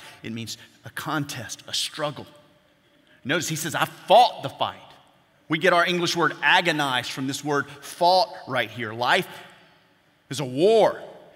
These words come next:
It's a race to be won.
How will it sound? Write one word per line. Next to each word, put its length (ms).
It's 100
a 40
race 380
to 120
be 160
won. 400